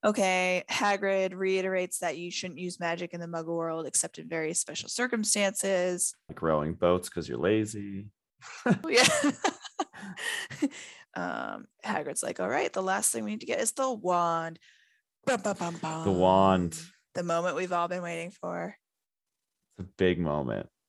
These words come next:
Speaker 2: 'Cause it,
Speaker 1: It's a
Speaker 2: 'cause
Speaker 1: big
Speaker 2: this is
Speaker 1: moment
Speaker 2: like,
Speaker 1: for a wizard.
Speaker 2: like, that's your, that's, that's your, that's your wand. You're a wizard, and that's the one,
Speaker 1: Mm-hmm.
Speaker 2: you know?
Speaker 1: Yeah. It's more of a, it's a bigger decision than getting your cell phone.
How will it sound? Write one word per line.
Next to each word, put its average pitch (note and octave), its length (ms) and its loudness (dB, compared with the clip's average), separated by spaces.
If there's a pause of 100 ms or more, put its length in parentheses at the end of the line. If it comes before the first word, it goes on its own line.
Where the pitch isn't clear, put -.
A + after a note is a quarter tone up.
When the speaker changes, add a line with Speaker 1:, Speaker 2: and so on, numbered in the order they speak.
(720)
Speaker 2:
'Cause G#2 140 -8
it, - 40 -4
Speaker 1:
It's - 120 -2
a - 40 0
Speaker 2:
'cause D3+ 100 4
Speaker 1:
big - 80 4
Speaker 2:
this F#3+ 80 4
is D#4 60 -2
Speaker 1:
moment A#3+ 120 4 (240)
Speaker 2:
like, - 80 -2
Speaker 1:
for G#3 120 -2
a G3 40 2
wizard. E3+ 640 -4
Speaker 2:
like, C#3+ 160 -4
that's D#3 260 4
your, D3+ 200 2 (200)
that's, B2 380 6 (220)
that's G2 360 8
your, A2+ 680 6
that's G2+ 260 0
your A2 120 0
wand. F2 420 -2 (180)
You're G2 140 4
a F#2+ 60 4
wizard, G2 420 0
and F#2 160 -2
that's - 480 -4 (100)
the F#2 80 -2
one, E2+ 360 -2
Speaker 1:
Mm-hmm. - 340 -12
Speaker 2:
you E2 80 -2
know? F2 340 -2 (600)
Speaker 1:
Yeah. F#3 440 -2 (300)
It's A#3+ 180 0
more A3 480 0
of B3+ 120 -2
a, - 40 -18 (160)
it's G#3+ 160 -4
a G3 60 -2
bigger G#3 320 -2
decision A3 340 -4
than F#3+ 120 -10
getting F3 260 -6
your E3+ 260 -8 (220)
cell - 240 0
phone. - 260 -10